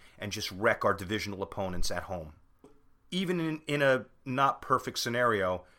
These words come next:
if we go two and two in those last four, that fulfills my prophecy of nine and seven. Nine and seven takes us to the playoffs. If it's a playoff road game, so be it. If you're there, you have a chance at the Super Bowl.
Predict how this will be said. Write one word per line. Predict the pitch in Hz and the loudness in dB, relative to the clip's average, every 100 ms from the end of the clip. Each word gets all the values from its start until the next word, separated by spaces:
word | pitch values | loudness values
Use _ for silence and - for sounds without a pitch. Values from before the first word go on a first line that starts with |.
| _ _ _ | _ _ _
if | 135 | -6
we | 135 | -2
go | 135 127 | 2 2
two | - - 156 | 2 0 0
and | 147 117 | 0 -4
two | - 143 147 | -2 -2 0
in | 143 123 | -2 -2
those | 120 107 | -2 2
last | 117 117 - - | 2 2 0 -4
four, | 135 156 170 - _ _ - _ _ _ - | 0 0 0 -10 _ _ -20 _ _ _ 0
that | 143 | 0
fulfills | - - 170 165 127 | 0 -2 0 0 2
my | 127 | 0
prophecy | - 147 156 135 - 107 | 6 6 6 0 -4 -2
of | |
nine | 110 113 113 | 0 0 -2
and | 104 | -4
seven. | - 131 82 73 - - _ - _ _ - - | -2 -2 -2 -14 -20 -20 _ -20 _ _ -20 -16
Nine | 98 104 113 | -4 0 0
and | 113 | -2
seven | - 117 107 | -2 -2 -2
takes | - 107 | -4 -4
us | 104 | -6
to | - | -6
the | 107 | -6
playoffs. | 123 117 92 85 - - - - - - - - - - | 0 2 2 -4 -8 -8 -10 -20 -20 -20 -20 -20 -20 -14
If | 131 | -12
it's | - | -10
a | 139 | -6
playoff | 156 147 143 | 0 2 2
road | 131 135 127 | 2 2 2
game, | 131 135 123 | 0 0 -2
so | - 127 | -2 -2
be | 107 127 107 | 0 0 0
it. | 90 - _ - - | -2 -10 _ -20 -10
If | 123 113 | -8 -4
you're | 110 | 0
there, | 120 135 143 135 - | 4 4 4 0 -8
you | 104 | -6
have | 98 | -4
a | |
chance | 92 110 110 - | -4 -4 -4 -6
at | 110 | -8
the | |
Super | - 101 80 | -8 -8 -10
Bowl. | 85 78 | -12 -12